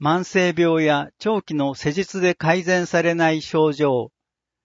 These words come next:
医療機関で治療中の負傷、労災保険が適用される仕事中や通勤途中の負傷。保険料免除制度と納付猶予制度。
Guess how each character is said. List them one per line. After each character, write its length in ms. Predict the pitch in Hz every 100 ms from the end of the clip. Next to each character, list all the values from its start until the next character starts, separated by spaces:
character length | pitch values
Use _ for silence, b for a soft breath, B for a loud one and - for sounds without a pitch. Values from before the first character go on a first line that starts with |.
| _ _ -
医 140 | 151
療 220 | 175 214
機 140 | 214 -
関 280 | 190 165 143
で 140 | 135
治 140 | -
療 220 | 151 190 190
中 300 | - 185 175
の 180 | 165
負 140 | 156 -
傷、 160 | - 151 143 151 _ _ _ _ _ _ _ 156
労 220 | 175 208
災 280 | - 214 202
保 120 | 214
険 200 | 196 156
が 140 | 135 131
適 300 | 135 - 170
用 180 | 165
さ 180 | 160 160
れ 140 | 151 147
る 240 | 147 - _ _ -
仕 160 | 151
事 300 | 170 196 202
中 300 | - 196 175
や 260 | 170 165 165
通 280 | - 190 208
勤 240 | - 208 196
途 180 | 208
中 280 | - 170 135
の 160 | 120 117
負 120 | -
傷。 180 | - 139 120 135 - _ _ _ _ _ _ _ _ _ _ _ _ _ _ _ _ _ _ _ _ _ _ -
保 120 | 151
険 260 | 220 220 196
料 280 | 151 135 127
免 260 | 143 190
除 160 | 196 190
制 280 | - 185 156
度 140 | 135
と 360 | - 123 123 214
納 280 | 147 147 202
付 320 | 190 190 185
猶 280 | 147 147 175
予 160 | 175 165
制 280 | - 165 131
度。 280 | 120 117